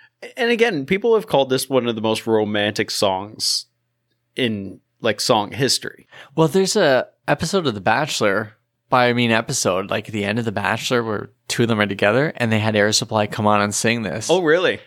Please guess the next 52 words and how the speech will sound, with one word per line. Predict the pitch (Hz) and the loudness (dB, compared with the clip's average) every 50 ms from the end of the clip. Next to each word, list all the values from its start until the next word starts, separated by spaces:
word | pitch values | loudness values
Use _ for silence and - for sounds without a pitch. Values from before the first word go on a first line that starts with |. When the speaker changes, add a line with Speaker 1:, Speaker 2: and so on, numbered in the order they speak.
| _ _ - | _ _ -6
Speaker 2:
Like, | 139 127 113 107 - _ _ _ _ _ _ _ _ - | -4 -2 -2 -4 -6 _ _ _ _ _ _ _ _ -6
that, | 147 160 170 196 240 - - 147 | 0 2 2 2 0 -2 -8 -8
does | 143 151 | -2 0
anyone | 185 226 370 381 381 370 | 0 0 0 -2 -2 0
know | 349 330 320 339 | -2 -2 -2 0
this? | 370 370 370 302 - - - - - - | 0 2 2 2 0 -2 -4 -6 -4 -2
Speaker 1:
Yeah. | 156 - - - - _ _ _ _ _ _ _ _ | -2 -2 -2 -6 -16 _ _ _ _ _ _ _ _
Speaker 2:
Did | - 185 | -4 -2
they | 208 254 | -2 0
get | 247 359 302 | 0 0 2
Leonard | 240 214 202 214 208 - | 2 2 2 2 0 0
Cohen | - 202 208 214 202 | 0 0 0 2 2
to | 202 | 0
sing | 180 - - 208 202 | -2 0 -2 -4 -4
this? | 202 202 202 190 165 - - - | -2 -4 -4 -4 -6 -8 -8 -2
Speaker 1:
Yeah. | 135 123 - - - - - - - _ - | -2 -2 -2 -2 -8 -10 -16 -20 -20 _ -2
Speaker 2:
Um, | - 151 143 143 139 135 131 - - _ _ - | 0 2 4 4 2 2 0 -6 -12 _ _ 0
yeah, | 151 143 143 147 151 127 | 2 2 4 4 4 2
it | |
was | 113 104 104 | 2 2 2
odd. | 107 107 117 131 131 92 85 - - _ _ _ _ - - - - - _ _ - | 4 4 4 4 4 2 0 -2 -10 _ _ _ _ -20 -20 -20 -20 -20 _ _ -2
They | 143 156 | 0 2
still | 170 - - 247 233 | 2 2 2 0 0
do | 170 127 123 135 | 0 0 -2 0
this | 143 151 123 104 - | 0 -2 -4 -4 -4
in | 117 104 | -8 -8
concert | 95 104 104 104 113 - 123 101 110 | -6 -4 -4 -4 -4 -4 -8 -10 -6
really | 110 113 110 113 104 | -6 -4 -2 -2 -2
well. | 98 98 87 78 82 - _ _ | -4 -4 -4 -4 -6 -8 _ _
Like, | - 139 131 139 | -2 0 2 4
Speaker 1:
Okay. | 147 151 120 139 147 143 143 147 | 4 4 4 2 2 2 2 0
Speaker 2:
they, | - - | 0 0
I | 139 131 | 0 2
mean, | 131 131 127 | 2 2 2
Hitchcock's | 120 135 151 - - - 147 127 - - | 2 0 0 0 2 2 0 0 2 0
had | 127 | 0
to | 110 104 | 0 0
change | - - 117 107 101 | 0 -2 -2 -2 0
his | 101 95 92 | -2 -4 -2
range | 98 98 98 101 104 110 110 107 | 0 2 2 2 2 0 -2 -6
and | 110 104 | -8 -6
stuff. | 98 - - 90 - - 123 - - | -8 -4 -2 -2 -2 -2 -8 -8 -2
Speaker 1:
Yeah. | 165 139 104 80 76 76 - - - - - - _ _ _ _ - | -2 0 0 0 -4 -10 -18 -20 -20 -20 -20 -20 _ _ _ _ 0
Speaker 2:
But | 123 120 110 98 - _ _ _ | 2 2 2 2 -2 _ _ _
a | - | -10
good | - - 127 | -4 -4 -4
friend | - - 147 143 | 0 2 2 2
of | 131 | 4
mine, | 120 120 120 120 113 | 4 2 2 2 0
Sarah | - - 127 113 | 0 0 0 0
Johnson | 95 113 110 101 101 113 117 - 131 117 110 | 0 0 0 2 2 0 -2 -2 -4 -4 -6
from | 104 - - 107 104 101 98 | -6 -2 0 0 2 0 -2